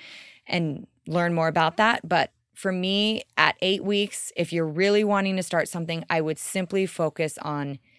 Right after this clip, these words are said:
intuitive eating with macro awareness and making sure that your plates are balanced. So if you have a meal and you notice, "Hey, protein's missing on my plate," figure out how to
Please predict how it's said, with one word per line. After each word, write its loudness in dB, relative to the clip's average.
intuitive 0
eating 0
with -4
macro 0
awareness 0
and -2
making 0
sure -2
that -10
your -4
plates -4
are -2
balanced. -4
So -4
if -4
you 2
have 4
a 0
meal 0
and -2
you -2
notice, -2
"Hey, 0
protein's -4
missing 0
on -2
my -2
plate," 0
figure 2
out 2
how 2
to 2